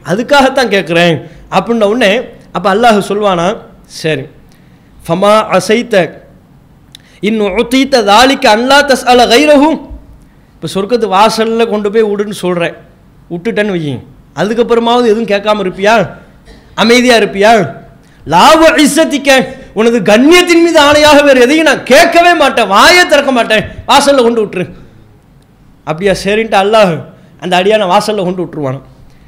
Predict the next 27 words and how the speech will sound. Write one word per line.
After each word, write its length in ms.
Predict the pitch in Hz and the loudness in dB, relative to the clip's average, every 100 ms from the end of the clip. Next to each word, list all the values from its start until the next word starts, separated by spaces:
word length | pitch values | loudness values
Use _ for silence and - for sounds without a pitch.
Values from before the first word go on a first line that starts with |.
| - _ - | -20 _ -2
வாசல்ல 320 | 180 226 220 | 0 0 0
கொண்டு 200 | 220 226 | 0 -2
விட்ட 180 | 190 196 | -6 -6
உடனே 200 | 202 240 | -4 -2
இறைவன் 360 | 185 240 247 214 | 2 2 2 0
நாடிய 400 | 190 214 220 190 | 0 0 2 2
அளவிற்கு 460 | 202 226 233 233 180 240 - | 2 0 -2 -2 -2 -4 -12
அமைதியாக 480 | - 202 233 233 202 | -8 -4 0 2 0
இருப்பானாம். 360 | 175 156 143 139 - _ _ _ _ _ _ | 0 -6 -8 -10 -20 _ _ _ _ _ _
அவனால 200 | 165 190 | -8 -6
அமைதியா 380 | 196 160 202 208 | -4 -4 -2 -2
இருக்க 180 | 185 196 | -2 -4
முடியாது. 320 | 196 170 127 - - - - _ _ - - _ | -4 -4 -4 -10 -20 -20 -20 _ _ -20 -20 _
கட்டுப்படுத்த 580 | 175 175 247 247 233 208 | -8 -4 -2 -2 -2 -4
முடியாம, 640 | 185 190 190 165 151 202 - - _ - | -4 -4 -4 -4 -6 -8 -12 -20 _ -6
"யா 140 | 147 | -2
ரப்பி" 360 | 160 175 170 226 208 120 - | 0 -2 -2 -2 -2 -6 -2
ஆரம்பிச்சிடுறான் 520 | 214 208 202 160 156 | -2 0 -4 -4 -4
மறுபடியும். 460 | 175 180 170 135 - - - - - - - - | -4 -4 -6 -8 -12 -20 -20 -20 -20 -20 -20 -12
"என்னடா 300 | 156 202 214 | -8 -2 0
யா 200 | 196 185 196 | 2 2 0
ரப்பி?" 340 | 180 180 160 - - | -2 -6 -8 -12 -10
"அதுகில்னில் 600 | 143 170 214 226 226 233 | -4 -2 0 0 0 0
ஜன்னா", 320 | 190 175 170 165 139 - - - - | 0 -2 0 -2 -4 -14 -20 -20 -4
வாசல் 360 | 160 202 202 | -2 0 -2
வரையும் 260 | 196 214 240 | -2 0 -2
வந்துட்டேன், 380 | 202 185 175 | -4 -4 -6